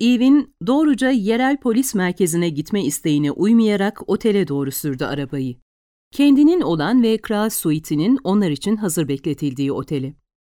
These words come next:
Eve, tartışamayacak kadar yorgun olduğunu fark edince Rourke'un yine haklı olduğunu düşündü.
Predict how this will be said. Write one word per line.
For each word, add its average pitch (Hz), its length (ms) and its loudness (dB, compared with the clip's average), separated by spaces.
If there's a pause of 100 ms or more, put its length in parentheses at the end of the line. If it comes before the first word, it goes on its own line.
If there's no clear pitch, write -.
(260)
Eve, 277 300 4 (200)
tartışamayacak 269 800 2
kadar 214 300 0
yorgun 202 380 2
olduğunu 208 400 2
fark 175 320 -4
edince 185 480 0 (300)
Rourke'un 233 360 4
yine 277 240 6
haklı 220 340 -2
olduğunu 139 480 -2
düşündü. 139 480 -6